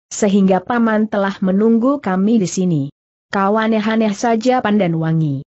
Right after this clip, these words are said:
Kau kira aku melihat apa saja yang bakal terjadi?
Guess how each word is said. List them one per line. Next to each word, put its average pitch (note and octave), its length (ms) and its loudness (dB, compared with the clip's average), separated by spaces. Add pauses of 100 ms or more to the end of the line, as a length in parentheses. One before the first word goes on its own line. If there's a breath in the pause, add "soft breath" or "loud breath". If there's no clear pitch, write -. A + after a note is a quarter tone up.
(260)
Kau G#3+ 240 0
kira C4 480 2
aku B3+ 320 -2
melihat G3+ 400 2
apa F#3 320 -4
saja C#4 400 0
yang G#3 240 0
bakal F#3+ 480 -2
terjadi? G3 480 -4